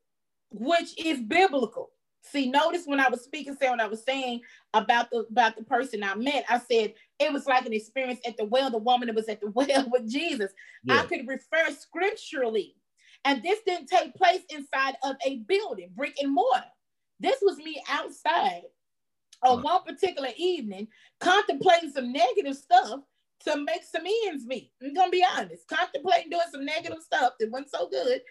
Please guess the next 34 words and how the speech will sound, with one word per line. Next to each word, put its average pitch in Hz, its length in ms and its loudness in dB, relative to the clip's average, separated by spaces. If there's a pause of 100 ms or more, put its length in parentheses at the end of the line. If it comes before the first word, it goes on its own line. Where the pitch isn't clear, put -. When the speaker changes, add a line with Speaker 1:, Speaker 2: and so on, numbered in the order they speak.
(280)
Speaker 1:
just 311 280 0
to 294 80 -4
make 294 300 -4
ends 349 360 -6
meet 269 340 -4 (320)
for 285 220 6
my 311 240 -4
children 277 480 -4
and 254 140 -4
for 277 180 2
myself 285 600 -2 (240)
for 285 160 4
some 285 160 -4
provision 330 560 -2
that 277 200 0
we 302 160 -10
need. 359 240 2
And 247 120 -4
she - 120 -12
come 302 200 4
along 285 220 -2
and - 80 -14
said, 247 100 -6
"God 269 200 2
said, 254 100 -6
don't 247 140 0
do 311 100 -6
that. 170 180 -4 (460)
What 269 260 4
you 349 140 8
thinking? 370 420 2 (320)
Don't 277 300 2
do 226 220 4
it. - 60 -12